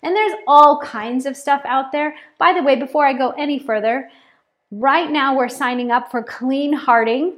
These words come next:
which is all about cleaning out our heart. It's our twenty-one day faith first, then fitness challenge. And for twenty-one days, talk about the glymphatic system, cleaning our brain. We are going to let the Holy Spirit clean our heart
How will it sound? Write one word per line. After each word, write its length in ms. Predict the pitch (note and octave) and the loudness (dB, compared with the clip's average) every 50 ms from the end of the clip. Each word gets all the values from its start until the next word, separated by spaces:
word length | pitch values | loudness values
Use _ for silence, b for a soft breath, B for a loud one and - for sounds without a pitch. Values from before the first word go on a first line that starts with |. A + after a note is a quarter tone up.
| B B B B B B | B B B B B B
which 220 | - B3+ B3+ B3+ | -2 -2 -2 -2
is 140 | C4+ C4+ A#3+ | -2 -4 -2
all 240 | B3 - B3+ C4+ D#4+ | 0 0 2 2 2
about 240 | E4+ D#4+ D#4+ D#4 D#4+ | 2 0 -2 -4 -6
cleaning 480 | - - D4+ D4 D4+ D#4 D#4 D4+ C#4+ | -8 -6 -4 -2 -2 -2 -2 -4 -4
out 180 | - B3 C4 C4 | -4 -4 -4 -2
our 160 | C4 C4 C4+ | -2 -2 -4
heart. 280 | B3+ - A#3+ A3+ A#3+ A#3 | -2 -2 -2 -2 -2 -4
It's 160 | A3+ A3+ - | -6 -6 -6
our 100 | B3 A3+ | -6 -6
twenty-one 680 | A#3 - - C4 C4+ C#4 D4+ D#4 C#4+ C4+ C#4+ C#4 C4+ C4 | -6 -8 -8 -8 -6 -6 -6 -6 -4 -4 -4 -4 -4 -4
day 280 | B3+ B3 B3 C4 A#3+ - _ - | -2 -2 -4 -4 -6 -8 _ -2
faith 440 | C#4+ C4+ D4 D#4 E4+ G4 - - G4 E4+ - - _ _ _ _ _ | 0 0 2 2 0 -2 -2 -4 -6 -6 -6 -8 _ _ _ _ _
first, 460 | - D#4+ D4 A#3+ B3+ - - - - - | 4 4 6 6 4 2 0 -6 -10 -10
then 480 | - G#3+ G#3+ A3+ C4 C4+ D4 D#4 D#4+ D#4+ | -10 -6 -4 -2 -2 0 -2 -2 -4 -4
fitness 380 | D#4+ D4 - C#4 D4 D4+ D4+ - | -4 -4 -2 -2 -4 -6 -8 -8
challenge. 600 | - - B3+ A3+ G#3+ G#3 G#3 G#3 A#3+ B3+ - - B B B B B B | -6 -4 -2 -2 -2 -2 -4 -4 -6 -8 -8 -12 B B B B B B
And 80 | B G#3+ | B -6
for 100 | - B3 | -6 -6
twenty-one 600 | A#3+ - - B3 B3 C4 C#4+ D4+ E4 F4 F4+ F4+ | -6 -6 -6 -6 -4 -4 -2 -4 -4 -4 -2 0
days, 420 | F#4 F4+ D#4+ C#4+ C#4 C#4 D4+ D4 | 0 0 0 0 -2 -4 -4 -6
talk 220 | - - B3+ B3+ B3+ | -6 -6 -8 -6 -2
about 180 | B3+ C#4+ C#4+ | -2 -4 -2
the 80 | C4+ D4+ | -4 -4
glymphatic 680 | B3 C#4 D#4 D#4+ E4 D#4 E4 F#4 F4+ E4+ D4 C4 B3 - | -4 -2 -2 -4 -2 -2 -2 0 0 0 0 -2 -4 -4
system, 480 | - - C4 B3+ C4 - C4 B3+ B3+ | -6 -6 -6 -6 -6 -6 -6 -6 -6
cleaning 420 | A#3+ - - C#4 C#4 C#4+ D4 C#4+ C#4+ | -6 -8 -8 -8 -6 -6 -4 -4 -2
our 120 | C#4 C#4 | -2 -2
brain. 600 | A#3 C#4 D4 D4 D4+ D4 C4 A#3+ A3+ G#3+ A3 A3+ - b b b b b b b b | -2 -4 -4 -4 -4 -4 -4 -4 -6 -6 -6 -8 -10 b b b b b b b b
We 240 | A3 B3 C4+ C#4 D4 | -6 -4 -2 -2 -2
are 60 | D4+ | -2
going 420 | B3+ A#3 C4+ C4+ C4+ C4+ C#4 C4+ C4 | -2 -2 -4 -4 -2 -4 -4 -4 -4
to 100 | C4+ C4 | -6 -4
let 260 | A#3+ B3 B3 B3+ B3+ | -2 0 -2 -2 -2
the 80 | C4 G#3+ | -6 -10
Holy 380 | G3 G#3 A3+ A3+ A#3 C#4+ D#4+ | -8 -6 -4 -4 -2 -4 -4
Spirit 420 | D4 - - C#4 C4+ C4 C4 C4 - | -6 -8 -8 -6 -4 -6 -6 -8 -14
clean 760 | - - - A3 A3 A3 A#3 A#3 B3 C#4 D#4 E4+ F4+ F4+ F4+ | -20 -16 -12 -10 -8 -6 -6 -4 -4 -4 -4 -4 -4 -4 -4
our 320 | E4+ C4+ D#4 D#4+ D#4+ D#4+ | -4 -2 -2 0 0 -2
heart 440 | D#4 D#4 - - F4+ D#4+ C#4+ B3+ B3 | -4 -2 2 4 4 4 4 0 -2